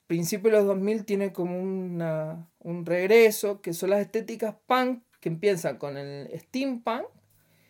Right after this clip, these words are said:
y después tienen un montón de subdivisiones y cuestiones, pero básicamente la, la, la idea del punk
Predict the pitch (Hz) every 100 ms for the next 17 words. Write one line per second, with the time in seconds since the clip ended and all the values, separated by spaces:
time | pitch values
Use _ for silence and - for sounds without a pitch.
0 | _ _ _ 190 202 233 208 214 208 202
1 | 202 190 175 165 - 247 233 214 202 180
2 | 147 156 175 170 _ _ _ _ _ _
3 | - - 170 165 156 147 156 - 208 185
4 | 170 156 151 156 139 - 156 - 220 254
5 | 240 202 214 220 247 233 247 240 240 214
6 | 175 139 139 147 170 170 175 202 220 214
7 | 208 - 220 220 226